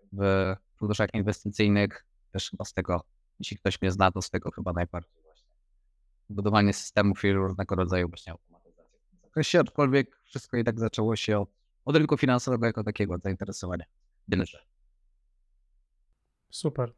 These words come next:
Speaker 2: No to, to, to tym bardziej fajnie, że jesteś w Finaxie, bo my też jesteśmy trochę robot doradcą, więc mamy wspólne, wspólne pierwiastki w swoim doświadczeniu i swoich, swoich pasjach. Ale zaczniemy oczywiście od finansów osobistych. Powiedz, Maćku, z czego byś miał emeryturę?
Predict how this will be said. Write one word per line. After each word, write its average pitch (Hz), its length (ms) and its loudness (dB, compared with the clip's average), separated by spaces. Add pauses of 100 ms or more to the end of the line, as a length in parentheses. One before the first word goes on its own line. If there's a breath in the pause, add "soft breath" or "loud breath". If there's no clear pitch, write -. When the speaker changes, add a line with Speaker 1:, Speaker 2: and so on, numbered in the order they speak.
Speaker 2:
No 185 120 2
to, 202 120 4
to, 214 220 2
to 208 120 4
tym 214 120 6
bardziej 196 320 10
fajnie, 190 260 4
że 160 60 0
jesteś 175 280 0 (180)
w - 40 -12
Finaxie, 175 360 6
bo 160 100 6
my 160 100 4
też 160 100 4
jesteśmy 156 280 0
trochę 170 400 10
robot 185 260 8
doradcą, 180 360 10
więc 160 140 4
mamy 165 300 4 (320 soft breath)
wspólne, 185 560 6
wspólne 175 300 2
pierwiastki 156 520 2
w 135 80 -6
swoim 151 380 0
doświadczeniu 147 640 2
i 143 60 -2
swoich, 147 440 -4
swoich 147 280 -4
pasjach. 165 500 4 (840 loud breath)
Ale 202 280 12
zaczniemy 202 420 6
oczywiście 190 360 2
od 180 80 2
finansów 185 420 0
osobistych. 160 580 0
Powiedz, 180 220 2
Maćku, 175 440 4 (280 soft breath)
z - 120 -6
czego 214 260 10
byś 190 220 8
miał 185 240 6
emeryturę? 156 500 0